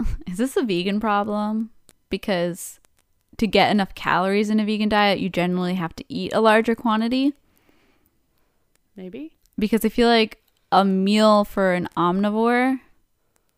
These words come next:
Speaker 1: would not be a snack.
Speaker 2: What? I don't understand what that meant.
Speaker 1: Just 'cause I feel like a lot of, like, the m-,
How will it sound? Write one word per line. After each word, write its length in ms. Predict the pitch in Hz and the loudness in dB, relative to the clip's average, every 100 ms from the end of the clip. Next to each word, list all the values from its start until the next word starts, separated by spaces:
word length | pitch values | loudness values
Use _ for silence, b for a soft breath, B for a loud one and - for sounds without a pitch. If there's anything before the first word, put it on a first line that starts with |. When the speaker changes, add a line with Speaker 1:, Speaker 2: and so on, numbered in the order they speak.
| _ _ - | _ _ -4
Speaker 1:
would 240 | 196 190 | -2 0
not 340 | 185 170 - | 2 0 0
be 120 | - - | -6 -8
a 60 | |
snack. 580 | - - - - _ - _ _ _ _ _ _ _ _ _ _ _ _ _ _ _ _ | -8 -8 -8 -10 _ -20 _ _ _ _ _ _ _ _ _ _ _ _ _ _ _ _
Speaker 2:
What? 260 | 214 233 - _ _ _ _ _ _ _ _ _ _ _ _ - | -10 -10 -12 _ _ _ _ _ _ _ _ _ _ _ _ -8
I 80 | |
don't 200 | 233 226 | -4 -4
understand 340 | 214 208 - 202 | -6 -10 -12 -14
what 120 | 185 | -12
that 100 | - | -14
meant. 160 | 98 - _ _ _ _ _ _ _ _ _ - | -14 -18 _ _ _ _ _ _ _ _ _ -10
Speaker 1:
Just 200 | 214 240 | -8 -6
'cause 120 | 311 | 0
I 80 | 359 | 0
feel 220 | - 311 | 0 2
like 220 | 302 285 - _ _ _ _ _ _ _ _ _ _ _ - | 2 0 -4 _ _ _ _ _ _ _ _ _ _ _ 0
a 120 | 214 | 2
lot 360 | 208 196 202 | 8 10 10
of, 220 | 214 214 202 - - _ _ _ - | 8 2 -4 -16 -20 _ _ _ -2
like, 360 | 202 185 - - | 0 0 -6 -10
the 160 | 202 | -4
m-, 180 | 196 196 | -2 -2